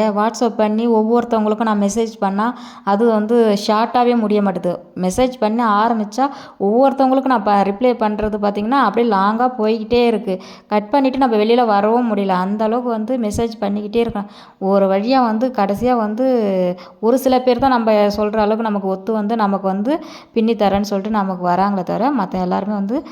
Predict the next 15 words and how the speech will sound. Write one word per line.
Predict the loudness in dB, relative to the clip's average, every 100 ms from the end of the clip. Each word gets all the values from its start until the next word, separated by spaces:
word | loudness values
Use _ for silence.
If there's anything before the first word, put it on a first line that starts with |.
| -20 -12
அதுவே | -2 0 2 0
பேசிட்டு | 0 -2 -2
அப்படியே | 0 0 0 -4
போயிடுறாங்க. | -4 -6 -6 -10 -14 _ _ _ _ _ -6
அதனால | -2 2 2 4
நான் | 2 2 2 2
இப்ப | 2 2
என்ன | 4 4
முடிவு | 2 2 0 0
பண்ணியிருக்கேன்னா, | -2 -2 -2 0 2 2
நமக்கு | 2 0 2 0 0
வந்து | -2 0
நல்லா | 0 0 0 2 2
பின்னி | 2 0 -2
தரவங்க, | 0 0 0 -2 -2